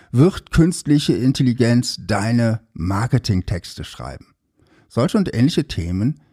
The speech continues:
werden um den Jahreswechsel ganz gerne diskutiert. Ob diese Prognosen richtig oder falsch sind,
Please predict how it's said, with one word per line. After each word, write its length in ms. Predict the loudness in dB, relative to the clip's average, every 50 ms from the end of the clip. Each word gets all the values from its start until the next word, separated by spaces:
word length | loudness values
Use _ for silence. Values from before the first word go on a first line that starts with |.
| _ _ -6
werden 420 | -2 0 0 0 0 -2 -4 -6 _ _ _ -6
um 180 | -4 -2 0 0
den 140 | 0 0
Jahreswechsel 800 | 0 0 0 0 -2 -4 -4 -4 -4 -4 -4 -2 -2 -2 -2 -2
ganz 280 | -2 -2 -2 -2 -2 -2
gerne 320 | -2 0 0 0 0 -2
diskutiert. 720 | -2 -6 -6 -6 -8 -6 -4 -2 0 0 0 -2 -4 -10 _ _ _ _ _ _ _ _ _ _ _ _
Ob 240 | _ -10 -10 -8 _
diese 280 | -4 -2 -2 -2 -2 -6
Prognosen 580 | -6 -8 -8 -6 -4 -2 -2 -2 -2 -2 -2
richtig 400 | -2 -2 -2 -4 -4 -4 -6 -4
oder 160 | -4 -2 -2 -4
falsch 360 | -2 -2 -4 -4 -4 -4 -4
sind, 300 | -2 -2 -2 -2 -4